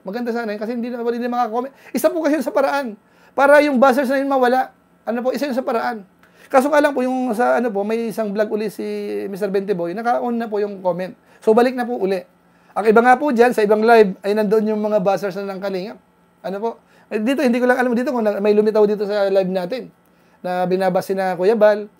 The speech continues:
na pinupuri naman si, ano, si Mister Boy.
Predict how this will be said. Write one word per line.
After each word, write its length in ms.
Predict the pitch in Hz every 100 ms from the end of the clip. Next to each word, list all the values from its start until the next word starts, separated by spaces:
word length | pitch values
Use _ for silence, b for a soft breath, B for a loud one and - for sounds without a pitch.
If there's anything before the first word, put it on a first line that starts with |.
| b b b
na 160 | 226 262 139 135 131 131 - -
pinupuri 400 | 285 294 285 262
naman 240 | 254 240
si, 240 | 196 226 214
ano, 160 | 175
si 240 | 170 185 180
Mister 240 | 180 185
Boy. 480 | 170 165 156 156 143